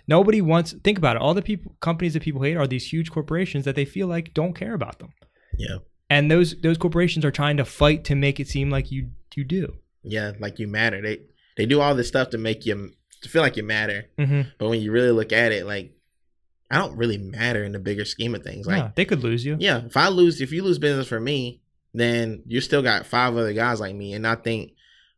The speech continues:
Speaker 2: like, my podcast is about small businesses and
Speaker 1: Mm-hmm.
Speaker 2: how we, how we try to grow small businesses. And the best way to do it is get the name out. 'Cause
Speaker 1: Mm-hmm.
Speaker 2: as soon as I start talking about you, even if I'm in a restaurant over in Levittown and you're a local Levittown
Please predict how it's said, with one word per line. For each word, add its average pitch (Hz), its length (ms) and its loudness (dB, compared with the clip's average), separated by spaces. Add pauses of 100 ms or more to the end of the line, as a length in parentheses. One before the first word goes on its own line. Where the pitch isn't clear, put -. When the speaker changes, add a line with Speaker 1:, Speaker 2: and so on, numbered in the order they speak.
Speaker 2:
like, 101 160 -4
my 127 160 2
podcast 117 540 -2
is 98 80 -8
about 98 260 -6
small 101 260 -6
businesses - 800 -6
and 98 320 -6
Speaker 1:
Mm-hmm. 110 40 -10 (380)
Speaker 2:
how 107 280 -2
we, 107 520 -6 (480)
how 117 200 -2
we 120 80 4
try 110 200 0
to 104 80 -2
grow 101 180 0
small 98 280 -4
businesses. 107 460 0
And 95 220 -10 (260)
the 95 60 -2
best 101 240 -2
way 107 80 0
to 101 60 -2
do 120 140 0
it 151 40 2
is 117 80 -2
get - 280 -10
the 92 100 -6
name 107 280 -2
out. - 240 -16 (220)
'Cause 120 80 -2
Speaker 1:
Mm-hmm. - 40 4
Speaker 2:
as 110 140 -2
soon 180 160 2
as 175 100 2
I 156 60 0
start 101 280 -2
talking 131 300 -4
about 90 240 -4
you, 104 120 0
even 196 120 -2
if 170 100 -12
I'm 143 120 -2
in 117 80 -4
a 98 60 -6
restaurant 98 560 -6
over 107 260 0
in 101 280 -6 (240)
Levittown 104 540 -2
and 101 100 -10
you're 110 200 0
a 104 40 -2
local 107 720 -2 (340)
Levittown 107 640 -4